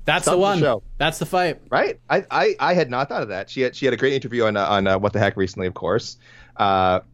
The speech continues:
Speaker 2: yeah, and I think experience-wise, like you said, is, is a little bit closer than Pinheiro. I think P-, Pinheiro is a killer, uh, and I don't. You're right, that might be a little too much too soon for McKenna. Uh, and if we're going again away from a veteran like Marcos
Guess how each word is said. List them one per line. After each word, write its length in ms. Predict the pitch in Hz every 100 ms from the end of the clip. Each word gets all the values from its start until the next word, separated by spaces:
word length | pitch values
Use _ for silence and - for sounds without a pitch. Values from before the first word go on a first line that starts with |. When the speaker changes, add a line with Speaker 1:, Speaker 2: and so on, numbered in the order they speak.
| -
Speaker 2:
yeah, 280 | 156 277 113
and 100 | 117
I 40 | 127
think 140 | 143
experience-wise, 580 | 143 147 147 135 117 104 117
like 160 | 127 120
you 60 | 120
said, 200 | 127 107
is, 100 | 120
is 320 | 139 117 107 -
a 40 |
little 200 | 135 143
bit 100 | 147
closer 320 | 139 131 123 110
than 160 | 104
Pinheiro. 500 | 107 104 98 87 87
I 60 | 92
think 140 | 98
P-, 160 | - 123
Pinheiro 320 | - 123 131
is 80 | 107
a 40 | 98
killer, 360 | - 104 82 - - - - _
uh, 160 | 101 98
and 100 | 101
I 60 | 101
don't. 240 | 110 117
You're 120 | 113 95
right, 60 |
that 120 | 104 113
might 120 | 101
be 60 |
a 40 | 101
little 160 | 123 135
too 100 | 139
much 100 | 127
too 80 | 131
soon 200 | 143 127
for 80 | 123
McKenna. 400 | 120 127 127 156 _ _ - _ 104
Uh, 320 | 98 95 92 - -
and 100 | 107
if 140 | 104 98
we're 60 |
going 240 | 104 110 101
again 160 | 95
away 180 | 90 104
from 140 | 101 104
a 40 |
veteran 340 | 95 101 98 92
like 140 | 87
Marcos 600 | 120 120 117 117 - -